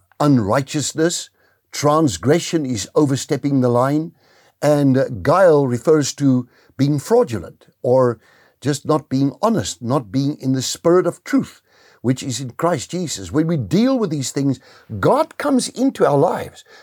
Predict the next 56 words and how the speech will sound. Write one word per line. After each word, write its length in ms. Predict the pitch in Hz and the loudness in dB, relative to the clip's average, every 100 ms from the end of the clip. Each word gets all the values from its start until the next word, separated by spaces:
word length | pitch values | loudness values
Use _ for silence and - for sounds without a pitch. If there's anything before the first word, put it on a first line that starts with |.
| - | -4
We 160 | 139 | 0
deal 460 | 156 98 202 240 226 | 0 0 0 2 2
with 100 | 175 | 2
the 80 | 135 | 2
lust 300 | 147 180 - | 2 0 -2
of 100 | 160 | -4
the 80 | 156 | 0
flesh, 320 | 160 160 - | 2 0 0
the 160 | - | -6
lust 300 | 113 156 - | 0 0 -2
of 80 | 147 | -4
the 100 | 160 | -2
eyes, 300 | 135 165 156 | 2 2 2
the 120 | - | -2
pride 300 | - 135 165 | -6 0 2
of 140 | 160 135 | 2 0
life, 200 | 151 160 - - - - | 2 0 -4 -20 -20 0
the 160 | 123 | 2
works 480 | 143 113 226 240 - | 2 4 2 0 -6
of 220 | - 165 143 | -4 -2 0
the 120 | 139 | -2
flesh. 440 | - 165 175 - _ _ _ _ _ _ _ | 2 2 2 -6 _ _ _ _ _ _ _
I 100 | 120 | -4
say 200 | - 170 | 0 0
this 180 | 147 - | 0 -2
for 140 | - | -4
you, 100 | 120 | -2
you 80 | 113 | -2
can 160 | 110 98 | -2 -2
play 160 | 135 | 0
this 180 | 143 123 | 0 -2
back 240 | 87 123 120 | -4 -4 -4
again 380 | 104 123 123 - _ _ _ _ | -2 -2 -2 -8 _ _ _ _
on, 320 | 117 120 117 | -4 -2 -2
uh, 300 | 110 107 104 | -4 -2 -4
wh-, 260 | 107 113 135 | -4 -4 -4
whichever 320 | 113 - 117 | -4 -8 -8
channel 280 | - 117 110 | -6 -6 -4
you're 180 | 101 113 | -2 0
looking 260 | 156 120 | 0 -2
on. 200 | 107 95 - _ _ _ - | -8 -10 -12 _ _ _ -2
Uh, 300 | 117 113 117 | 0 2 0
if 220 | - 120 113 | -6 -10 -6
you 200 | 120 127 | -6 -4
look 320 | 123 117 190 | -2 0 0
at 60 | |
the 60 | 139 | 0
works 220 | 127 160 | 0 -2
of 60 | - | -4
the 100 | 131 | -8
flesh 260 | - 123 | -6 -6
in 160 | 120 127 | -6 -6
Galatians 460 | 113 127 135 127 101 | -2 -2 -2 -6 -6
five 280 | 123 127 | -4 -4
verse 300 | 104 110 98 | -4 -6 -6
nineteen, 1000 | 104 104 113 135 131 123 - 196 143 - | -6 -6 -2 0 0 -2 -6 -8 -8 -12